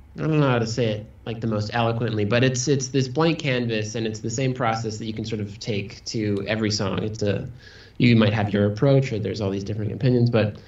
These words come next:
what I like to do is typically just sit down here in my little makeshift studio,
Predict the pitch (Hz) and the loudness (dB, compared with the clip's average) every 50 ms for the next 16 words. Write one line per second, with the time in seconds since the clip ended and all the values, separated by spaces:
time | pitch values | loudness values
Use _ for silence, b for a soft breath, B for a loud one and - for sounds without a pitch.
0 | B B B B B 175 165 165 160 165 160 160 156 131 127 127 127 120 117 113 | B B B B B 2 4 6 6 4 2 0 -2 0 2 2 2 2 0 -2
1 | 113 123 113 120 113 110 104 104 101 104 113 117 113 107 104 104 101 101 101 - | -2 -6 -6 -4 -4 -2 -2 -2 -2 -4 -4 -2 0 0 2 0 0 -2 -4 -8
2 | - - - - - 143 123 113 107 107 107 107 104 104 101 98 104 104 104 101 | -14 -18 -20 -8 -4 -2 -2 0 0 2 2 2 2 2 2 0 0 0 -2 -2
3 | 104 - - - - 127 113 107 107 - 110 110 107 - - 113 107 110 107 107 | -4 -8 -12 -8 -2 0 0 0 0 0 -2 -2 -2 0 2 4 6 6 6 6
4 | 104 104 98 101 - | 6 4 2 0 -2